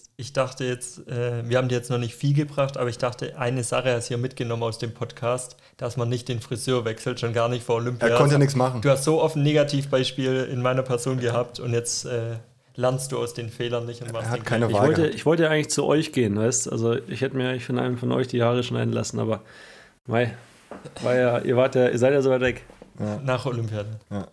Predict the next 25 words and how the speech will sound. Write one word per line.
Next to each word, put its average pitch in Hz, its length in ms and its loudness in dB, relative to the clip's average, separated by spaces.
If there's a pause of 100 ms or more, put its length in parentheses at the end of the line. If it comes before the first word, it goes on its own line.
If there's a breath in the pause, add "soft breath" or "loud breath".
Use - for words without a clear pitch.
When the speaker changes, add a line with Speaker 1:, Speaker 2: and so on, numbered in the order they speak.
(420)
Speaker 2:
Muss 127 100 0
ich 131 40 2
mal 127 180 4
was 123 140 2
fragen 123 480 2
bezüglich, 123 800 -4
ähm, 110 400 -2 (480 loud breath)
Haarpracht? 120 680 -2 (420 soft breath)
Da 110 100 -6
gibt's 123 240 -8
ja, 151 120 0
oder 117 180 0
man 113 180 -2
hört 139 260 2
ja, 117 220 0
dass 110 220 -6
da, 110 640 -2
äh, - 20 -6
auch 110 180 -6
Spitzensportler 127 760 -4
teilweise 113 480 -2
abergläubisch 113 600 -2
unterwegs 113 460 -6
sind. 143 220 0 (320 loud breath)
Stichwort, 117 720 0